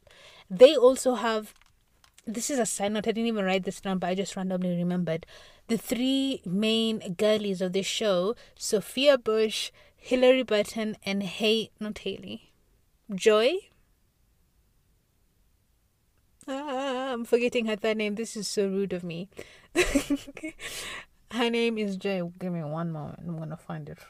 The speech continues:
right now. Um, okay, while I find her name, um, I'm gonna fill in the void of the podcast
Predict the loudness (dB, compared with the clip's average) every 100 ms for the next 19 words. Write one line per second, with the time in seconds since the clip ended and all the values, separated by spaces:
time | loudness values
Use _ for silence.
0 | -12 -8 -8 -10 -12 -14 -12 -12 -14 -20
1 | _ -12 -8 -8 -8 -10 -12 -12 _ _
2 | _ -14 -6 -2 0 2 2 -2 -2 -2
3 | -2 -2 -2 -2 -4 -4 -8 -12 _ _
4 | _ _ -12 -8 -6 -4 -6 -6 -8 -12
5 | _ _ _ -6 -4 -4 -6 -6 -6 -4
6 | -4 -4 -2 -2 -2 -4 -8 -10 -8 -8
7 | -8 -8 -12 -12 -14